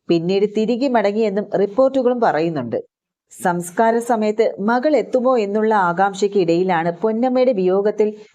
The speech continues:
പൊട്ടിക്കരയുന്ന ഒരു യുവതിയുടെ ദൃശ്യങ്ങൾ വൈറലായത്. അമേരിക്കയിൽ നിന്ന് മകൾ എത്തി അമ്മയെ കണ്ട് പൊട്ടിക്കരയുന്നു എന്ന രീതിയിൽ വാർത്തകളും പ്രചരിക്കാൻ തുടങ്ങി.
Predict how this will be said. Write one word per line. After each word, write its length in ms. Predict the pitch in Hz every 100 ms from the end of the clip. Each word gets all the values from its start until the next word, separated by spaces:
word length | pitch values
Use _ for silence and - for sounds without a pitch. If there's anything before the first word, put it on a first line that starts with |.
| _
പൊട്ടിക്കരയുന്ന 800 | 269 262 330 302 220 202 208 208 -
ഒരു 160 | 190
യുവതിയുടെ 500 | 202 170 208 233 240
ദൃശ്യങ്ങൾ 500 | 226 165 - 196 202
വൈറലായത്. 640 | 175 143 151 175 127 117 123 - _ _ _ 214
അമേരിക്കയിൽ 600 | 254 294 311 311 330 269
നിന്ന് 200 | 233 233
മകൾ 380 | 185 180 220
എത്തി 380 | 190 202 196 190 - - -
അമ്മയെ 380 | 170 180 226 262
കണ്ട് 280 | 262 220 233
പൊട്ടിക്കരയുന്നു 920 | 220 196 269 262 226 185 196 196 -
എന്ന 260 | 185 233 285
രീതിയിൽ 380 | 233 185 208 214
വാർത്തകളും 560 | 170 160 170 196 208
പ്രചരിക്കാൻ 460 | 185 135 147 151 165
തുടങ്ങി. 340 | 131 123 120